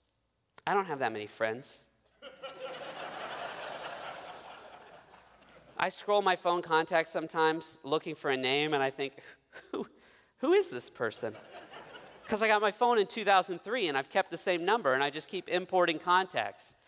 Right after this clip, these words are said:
It's always easy to add a number. It's really hard to go through and see, who do I not know anymore? On Facebook, where real friends are made, I have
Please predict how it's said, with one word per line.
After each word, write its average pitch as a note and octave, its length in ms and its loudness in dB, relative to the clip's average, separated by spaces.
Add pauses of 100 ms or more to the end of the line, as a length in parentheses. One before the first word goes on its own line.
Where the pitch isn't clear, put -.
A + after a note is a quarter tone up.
(160)
It's - 160 -4
always A3 300 4
easy G#3 220 -4
to D3+ 120 4
add F3+ 220 6
a D#3 60 -2
number. C3 320 -2
It's - 100 -12
really F#3+ 160 -2
hard E3 200 0
to C#3+ 40 -10
go D#3 140 2
through E3 260 0
and C3 100 0
see, C#3 300 -4
who F#3 140 -4
do A3 80 4
I E3 80 4
not D3+ 260 2 (340)
know D#3 280 2
anymore? G#2 420 -6 (1040)
On F#3+ 160 2
Facebook, G3 600 2 (640)
where F3 140 2
real A#3 220 4
friends A3+ 320 -2
are E3 60 -2
made, A2+ 260 -2 (3000)
I G3 160 6
have D#3 340 2